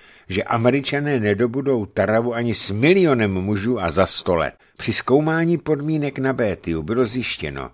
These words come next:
že pro vylodění padají v úvahu tři místa. Jedno na jižním pobřeží, druhé na západním a třetí na severní straně ostrova z prostoru laguny, kde vybíhalo od břehu přes korálové útesy až do hlubokých vod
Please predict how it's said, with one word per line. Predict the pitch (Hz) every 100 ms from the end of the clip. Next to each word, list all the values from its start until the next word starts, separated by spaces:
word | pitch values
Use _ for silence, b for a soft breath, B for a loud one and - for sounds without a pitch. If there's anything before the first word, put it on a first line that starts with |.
| b b b b
že | - 101
pro | 101 95
vylodění | 76 101 113 120 139 135
padají | 90 95 92 123 123
v | -
úvahu | - 98 101 117
tři | 113 -
místa. | 107 101 92 - 60 57 _ _ b b b
Jedno | 82 104 110 127
na | 120
jižním | 98 104 90 87
pobřeží, | 73 71 69 78 73 80 92 - b b b
druhé | 95 123 120 104
na | 90
západním | 76 85 80 - 82 76 85 85 104 131 B B
a | - 76
třetí | - 123 147
na | 135 95
severní | - 110 123 127 104
straně | - 95 110 107
ostrova | 78 - - 90 98 113 b b
z | - -
prostoru | 92 98 - - 104
laguny, | 95 78 76 71 82 82 90 b b b b
kde | - 90
vybíhalo | 76 95 98 127 143 135 80
od | 95
břehu | 90 98 107 123
přes | - 95
korálové | - 101 104 113 123 110 76
útesy | 87 87 104 - 123
až | - 90
do | 87 71
hlubokých | 65 98 104 127 - 90 -
vod | 80 101 -